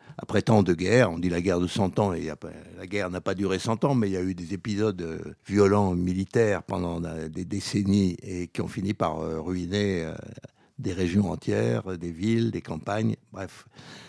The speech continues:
Donc la situation n'est pas, n'est pas brillante quand il prend le pouvoir. Et puis, euh, la royauté est encore assez faible, parce que si Charles sept a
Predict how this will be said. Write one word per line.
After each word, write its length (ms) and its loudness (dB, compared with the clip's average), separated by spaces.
Donc 180 0
la 80 2
situation 540 2
n'est 140 4
pas, 380 -2
n'est 120 -6
pas 120 -4
brillante 460 0
quand 180 -10
il 80 -10
prend 140 -12
le 60 -8
pouvoir. 580 -4
Et 60 -6
puis, 480 0
euh, 100 -4
la 100 -2
royauté 520 2
est 120 0
encore 360 0
assez 200 -10
faible, 460 4
parce 160 -8
que 140 -6
si 260 -4
Charles 380 0
sept 340 -2
a 300 -8